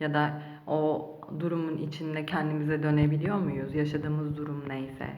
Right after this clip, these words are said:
Bunların hepsi sevgiyle alakalı. Çünkü bizim kendimize olan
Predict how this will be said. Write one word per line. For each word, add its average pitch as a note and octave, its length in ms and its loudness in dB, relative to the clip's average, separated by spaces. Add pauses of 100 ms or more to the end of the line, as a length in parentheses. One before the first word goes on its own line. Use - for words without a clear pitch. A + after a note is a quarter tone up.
(480)
Bunların E3+ 420 -4
hepsi F#3+ 260 0
sevgiyle D3 580 0
alakalı. B2+ 680 -4 (380)
Çünkü D3+ 280 -4
bizim F#3 320 2
kendimize D#3+ 560 0
olan D#3 380 0